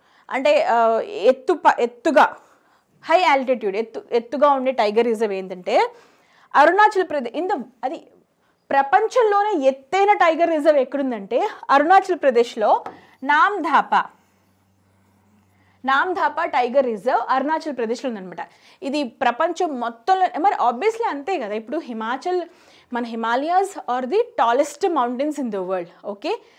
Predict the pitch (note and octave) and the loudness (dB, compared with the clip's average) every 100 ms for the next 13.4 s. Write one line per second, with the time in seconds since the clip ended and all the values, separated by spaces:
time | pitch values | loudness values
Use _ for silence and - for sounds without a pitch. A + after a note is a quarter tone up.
0 | _ _ F#4+ D#4+ C#4+ C#4+ F4 F#4+ F#4 E4 | _ _ 0 4 4 4 0 0 -2 -2
1 | E4 - - C4 F4+ F#4 F4+ - D#4 D4+ | -4 -8 -6 -6 -4 -4 -4 -4 -8 -6
2 | D4+ D#4 _ _ _ - C4+ - - F#4+ | -6 -8 _ _ _ -2 -2 -2 -6 -4
3 | F#4 F4+ G#4 G4 D4+ C4+ A#3+ A3 G3 G3 | -2 -2 -2 -2 -4 -2 -2 0 -2 -4
4 | - _ E4 D#4 D4+ C#4 C#4+ D4+ E4 A#3 | -16 _ -2 0 0 0 0 0 2 0
5 | A3 G#3+ F3+ _ _ _ - D4 G4+ - | -4 -14 -14 _ _ _ -6 -4 -2 0
6 | C#4+ - E4 E4 C#4 D4+ A#4+ _ _ - | -2 0 -2 0 0 -4 -6 _ _ -12
7 | - B3 A#3+ A#3 - B3 A#3+ A#3+ - A#3+ | -2 2 2 2 2 4 4 4 0 0
8 | C4 C#4+ D#4 C4 C4+ E4 - - D4+ D4+ | 2 2 0 2 2 4 2 2 0 2
9 | C4 C#4+ C4+ B3 A3 - B3 B3+ B3 A#3+ | 2 0 0 0 0 4 4 4 2 0
10 | A#3 F#3+ F#3 E3+ F3 - A3+ A#3 A#4 C5 | -2 -4 -6 -8 -8 0 0 2 0 0
11 | - - B3+ C#4+ C4 A#3 G#3+ A3 F#3+ - | -10 0 4 6 4 2 -4 -4 -8 -8
12 | F3+ _ _ _ - G#4+ E4+ C#4 G#4+ F#4+ | -16 _ _ _ -2 2 2 0 -4 -2
13 | G#4 A4+ F#4+ | 0 0 0